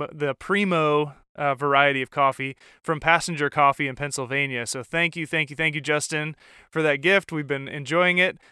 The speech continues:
the past few mornings. I'm gonna j-, enjoy it again tomorrow morning. So, um, guys, have a great week.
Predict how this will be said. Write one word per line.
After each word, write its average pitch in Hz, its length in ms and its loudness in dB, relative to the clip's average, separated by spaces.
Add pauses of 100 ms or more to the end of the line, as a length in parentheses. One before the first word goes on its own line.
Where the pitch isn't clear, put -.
(100)
the - 60 -14
past 170 260 0
few 165 140 -8
mornings. 190 420 -2
I'm - 80 -12
gonna 135 140 -8
j-, - 200 -18
enjoy 131 300 -6
it 139 60 0
again 156 240 -4
tomorrow 190 200 -2
morning. 113 280 -10 (180)
So, 147 240 0 (880)
um, 147 220 2
guys, 156 320 2
have 170 160 4
a 170 80 2
great 165 280 4
week. 165 360 2